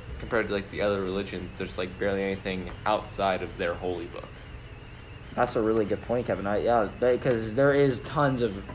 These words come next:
Speaker 2: like, records of what occurred with Jesus and the miracles he performed and stuff, which is, that's a really good point. I like that.
Speaker 1: 'Cause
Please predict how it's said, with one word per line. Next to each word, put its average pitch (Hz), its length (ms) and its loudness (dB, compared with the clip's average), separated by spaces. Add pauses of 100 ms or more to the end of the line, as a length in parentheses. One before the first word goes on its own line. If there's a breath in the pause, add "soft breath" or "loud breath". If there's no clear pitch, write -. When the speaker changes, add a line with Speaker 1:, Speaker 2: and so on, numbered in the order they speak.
(120)
Speaker 2:
like, 104 200 0 (320)
records 110 520 2
of 101 180 -4
what 107 200 -2 (240)
occurred 117 480 -2
with 98 160 -4 (140)
Jesus 104 440 -2
and 95 140 -6
the 98 60 -6
miracles 98 500 -4
he - 100 -6
performed 98 540 -6
and 90 160 -10
stuff, - 340 -8
which - 180 -8
is, 80 220 -8
that's 110 200 -2
a 98 40 0
really 92 240 -2
good 87 200 -6
point. 92 180 -6
I 78 60 -6
like 87 220 -6
that. 80 180 -6 (200)
Speaker 1:
'Cause 90 120 -8